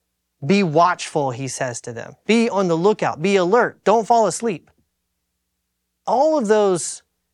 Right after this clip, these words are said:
phrases convey a sense of, of urgent anticipation. But it's very difficult to feel any kind of urgency about something that you don't really think is gonna happen,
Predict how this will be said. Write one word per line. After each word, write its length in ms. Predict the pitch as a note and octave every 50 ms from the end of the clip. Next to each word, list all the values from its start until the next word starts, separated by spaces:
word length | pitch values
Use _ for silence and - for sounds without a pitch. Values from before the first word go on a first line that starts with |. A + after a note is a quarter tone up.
| _ _ _ _ _
phrases 760 | _ - - G#3+ G#3+ A3+ A#3 B3 A#3+ G#3 E3 D3+ C#3 B2+ A#2 -
convey 500 | - - D#3+ D#3 D3 E3 E3+ E3+ E3 E3+
a 140 | - D3
sense 440 | - - - - G3 G3+ G3 - -
of, 280 | E3+ D3+ C#3+ B2 - - _ _ _ _ _ _ _ _ _ _
of 300 | D3+ D3+ C#3 C3 - - _ _ _ _ -
urgent 500 | F#3+ G#3+ A3+ A3 F3+ F3+ G#3 G#3+ G#3+ -
anticipation. 1040 | E3+ E3 D#3 D3 - F3+ E3 - - C3+ - - D3 C#3 C3 - - - - - _ _ _ _ _ _ _ _ _ _ _ _ _ _ _ _ _ _ _ _ _ _ _ _
But 120 | - F3
it's 120 | A3+ G#3+ -
very 220 | E4+ F#4 F#4 D#4+
difficult 560 | G#3+ E3+ B3+ C#4+ A#3 B3+ G#3+ - G#3+ F#3+ F3
to 100 | - F3
feel 300 | D#3 - - G#3 F#3+ F3+
any 220 | - F3 G#3+ B3+ A#3
kind 240 | - G#3+ A3 G#3+ F#3
of 100 | D#3 - -
urgency 600 | F3 F#3+ G3+ A3 F3 D#3+ D#3+ C#3 B2 - C#3+ C3+
about 240 | C3 C#3 D3+ D#3+ -
something 380 | - D3+ C#3 C3+ B2+ C#3 C3+ C3
that 120 | C3 -
you 100 | C#3+ C#3
don't 220 | D#3+ A3 C4 A3
really 180 | G3 G3 G3 F#3+
think 180 | F3 F3+ E3+ D#3
is 80 | C#3+
gonna 160 | C#3+ D3+ C#3+
happen, 420 | C3+ - B3+ A#3+ - - A#2 G#2+